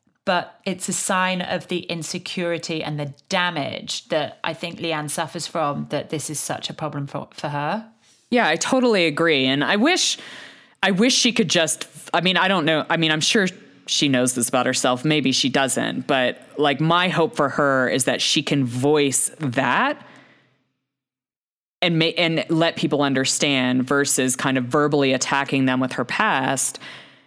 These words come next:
Speaker 2: and not processing any of it. I think that's the big difference that we see between Stephanie and Leanne. Like, Stephanie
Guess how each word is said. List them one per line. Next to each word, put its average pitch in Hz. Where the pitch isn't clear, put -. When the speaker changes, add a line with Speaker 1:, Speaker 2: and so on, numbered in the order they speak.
Speaker 2:
and 156
not 143
processing 151
any 120
of 113
it. 107
I 147
think 359
that's 320
the 226
big 160
difference 131
that -
we 139
see 131
between 123
Stephanie 135
and 123
Leanne. 127
Like, 123
Stephanie 220